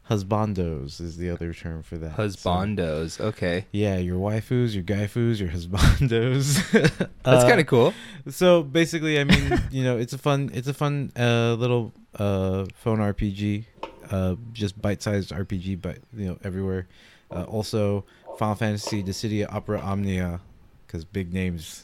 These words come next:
Speaker 1: that's how you know it's real anime. <laughs>
Speaker 2: Yeah, right.
Speaker 1: Um, they just had a update for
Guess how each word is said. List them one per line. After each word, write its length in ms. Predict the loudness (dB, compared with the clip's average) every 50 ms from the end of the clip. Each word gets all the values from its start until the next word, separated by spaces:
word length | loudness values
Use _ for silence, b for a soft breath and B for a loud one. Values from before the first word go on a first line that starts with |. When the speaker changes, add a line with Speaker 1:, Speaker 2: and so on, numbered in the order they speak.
| -20 -18 -14
Speaker 1:
that's 160 | -14 -10 -8
how 60 | -6 -4
you 120 | -4 -2
know 140 | -2 -2 -4
it's 140 | -6 -8 -8
real 300 | -6 -2 0 0 0 0
anime. 520 | 0 0 0 0 -2 -2 0 2 2 2 2 0
<laughs> 60 | 0
Speaker 2:
Yeah, 280 | 0 2 2 0 -2 -4 -4
right. 240 | -4 -4 -4 -4 B B B B B
Speaker 1:
Um, 540 | B 0 2 2 2 2 0 0 -2 -4 -6 -10 -16 -20 -20 -20 -20 -16 -14
they 260 | -10 -4 -2 0 0
just 240 | 0 0 -2 -2 -2
had 300 | 0 0 0 0 0 -2
a 220 | -4 -4 -4 -4 -4
update 580 | -6 -8 -10 _ -4 -2 0 0 0 -2 -6 -10 _ _ -20
for 920 | -14 -8 -4 -4 -2 -2 0 -2 0 0 0 -2 -2 -2 -2 -2 -4 -6